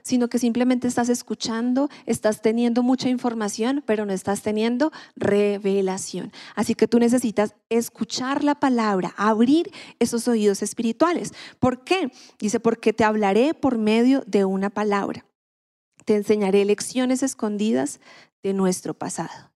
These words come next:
Historias que hemos oído y conocido que nos transmitieron nuestros antepasados. Y con todo lo que estamos viviendo, siempre se me viene a la cabeza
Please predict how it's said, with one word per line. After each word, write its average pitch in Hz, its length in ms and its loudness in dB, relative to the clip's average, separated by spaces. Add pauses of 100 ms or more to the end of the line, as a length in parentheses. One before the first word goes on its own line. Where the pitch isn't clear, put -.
(480)
Historias 233 640 0
que 226 160 0
hemos 208 260 0
oído 220 300 4
y 247 60 4
conocido 233 640 -2 (240)
que 226 140 0
nos 208 180 0
transmitieron 202 800 0
nuestros 196 420 -4
antepasados. 185 840 -8 (400)
Y 254 80 0
con 262 200 0
todo 294 220 4
lo 320 120 0
que 320 80 -4
estamos 240 360 0
viviendo, 247 640 0 (1300)
siempre 240 440 -2
se 247 100 -6
me 247 120 0
viene 196 240 0
a 190 40 0
la 208 100 -2
cabeza 190 540 -4